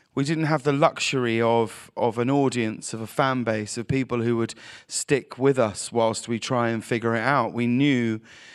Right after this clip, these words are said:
that if we really didn't come out of the blocks fast,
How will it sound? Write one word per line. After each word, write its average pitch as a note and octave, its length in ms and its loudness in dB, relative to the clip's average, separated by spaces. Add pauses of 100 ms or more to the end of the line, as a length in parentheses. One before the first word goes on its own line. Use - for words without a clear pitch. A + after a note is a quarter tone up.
(380)
that B2+ 120 2
if C3 140 0
we D3+ 200 4
really C#3 360 2
didn't - 800 0 (540)
come C#3+ 280 2
out C3 200 2
of A2+ 120 -4
the B2+ 80 -2
blocks - 580 0
fast, B2+ 800 0